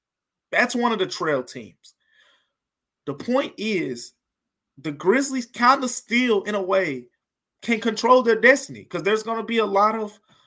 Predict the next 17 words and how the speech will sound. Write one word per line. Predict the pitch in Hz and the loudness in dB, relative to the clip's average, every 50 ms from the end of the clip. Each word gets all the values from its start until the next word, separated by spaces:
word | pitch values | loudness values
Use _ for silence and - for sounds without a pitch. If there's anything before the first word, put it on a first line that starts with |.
| _ _ - | _ _ -8
you | 175 202 | -2 0
know, | 208 202 196 | 2 4 2
attrition | 196 196 - - 208 208 208 - 208 196 | 2 0 -2 -4 -2 -2 -2 -2 -4 -6
in | 190 | -6
front | 185 - 185 180 180 165 | -6 -6 -6 -4 -4 -4
of | 131 | -6
them. | 117 - - _ _ _ _ _ _ _ _ _ _ _ _ _ _ _ - | -8 -10 -14 _ _ _ _ _ _ _ _ _ _ _ _ _ _ _ -6
And, | 175 190 196 196 190 190 185 180 170 | -2 0 0 2 0 0 -2 -4 -6
and | - 185 180 180 180 165 - _ _ 151 - | -8 -10 -10 -10 -12 -18 -20 _ _ _ -10
teams | - 160 151 175 175 | -8 -8 -8 -8 -6
are | 190 | -6
gonna | 185 190 185 180 | -4 -2 -2 -2
lose. | 180 180 180 175 151 120 107 - - _ _ _ _ _ _ _ _ _ | -2 -2 -2 -2 -4 -6 -8 -14 -20 _ _ _ _ _ _ _ _ _
But | - 180 180 156 139 127 - _ _ _ _ _ _ _ _ _ _ _ _ _ _ _ _ _ _ _ _ _ _ _ _ _ 151 | 2 2 4 4 2 0 -4 _ _ _ _ _ _ _ _ _ _ _ _ _ _ _ _ _ _ _ _ _ _ _ _ _ -6
the | 143 147 | -6 -4
bad | 131 - 170 180 208 233 262 262 247 - | 2 4 6 6 6 6 4 2 0 -4
is, | - 233 233 240 240 240 240 240 - - - | -4 -4 -2 0 0 -2 -2 -4 -8 -12 -16